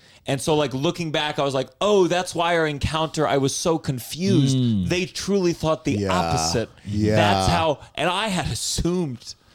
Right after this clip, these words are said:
Speaker 1: that that's known.
Speaker 2: That's
Speaker 3: Oh,
Speaker 2: just
Speaker 3: man.
Speaker 2: common knowledge.
Speaker 3: That's,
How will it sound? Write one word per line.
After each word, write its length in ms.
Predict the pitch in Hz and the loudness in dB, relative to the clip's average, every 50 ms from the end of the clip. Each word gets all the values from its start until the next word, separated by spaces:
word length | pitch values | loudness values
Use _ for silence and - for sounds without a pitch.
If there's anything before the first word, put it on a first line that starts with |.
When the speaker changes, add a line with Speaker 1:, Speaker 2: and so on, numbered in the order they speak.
| _ - - _ _ _ _ _ _ - - | _ -20 -20 _ _ _ _ _ _ -8 -2
Speaker 1:
that 380 | 143 131 127 127 110 113 - | -2 0 0 -2 -4 -6 -6
that's 380 | - 196 175 156 - - - - | -4 -4 -4 -4 -6 -6 -8 -6
known. 600 | 123 131 131 135 143 160 165 147 117 - - - - | -4 -2 0 0 2 2 0 0 -2 -4 -6 -10 -8
Speaker 2:
That's 140 | - - 117 | -4 -4 -2
Speaker 3:
Oh, 40 | 113 | -2
Speaker 2:
just 120 | 95 90 | -2 -2
Speaker 3:
man. 100 | 92 95 | -2 0
Speaker 2:
common 240 | 98 90 90 90 90 | 0 0 0 0 0
knowledge. 520 | 90 87 90 120 120 120 110 92 - | -2 -2 0 0 0 0 0 -2 -4
Speaker 3:
That's, 0 | - | -8